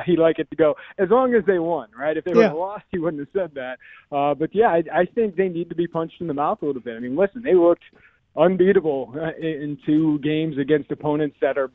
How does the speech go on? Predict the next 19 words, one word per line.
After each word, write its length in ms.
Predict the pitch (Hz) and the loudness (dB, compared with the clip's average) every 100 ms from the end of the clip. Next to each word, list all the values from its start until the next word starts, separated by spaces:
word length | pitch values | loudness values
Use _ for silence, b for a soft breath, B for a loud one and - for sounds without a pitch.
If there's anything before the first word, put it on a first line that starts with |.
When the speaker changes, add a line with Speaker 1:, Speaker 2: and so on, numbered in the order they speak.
| - | -2
Speaker 1:
bottom 400 | 135 139 139 135 | 0 2 -2 -6
fifty 340 | - 147 - 143 | -6 -6 -4 -4
in 60 | |
the 80 | 127 | -4
KenPom, 540 | 123 160 135 117 107 110 | -2 -2 -2 -8 -12 -4
right? 240 | 117 151 151 | 2 4 2
And, 120 | 147 | -2
and 120 | 175 | 4
that's 160 | 190 220 | 4 4
how 180 | 208 208 | 0 0
a 60 | |
top 260 | 190 175 - | 0 -2 -2
ten 280 | 180 190 190 | -2 -2 0
team 200 | 185 196 | 0 0
should 240 | - 247 | 2 2
look. 200 | 226 107 - | 2 -2 -2
So 120 | 151 | 0
there's 160 | 147 | 2
no, 300 | 151 185 185 | 2 4 2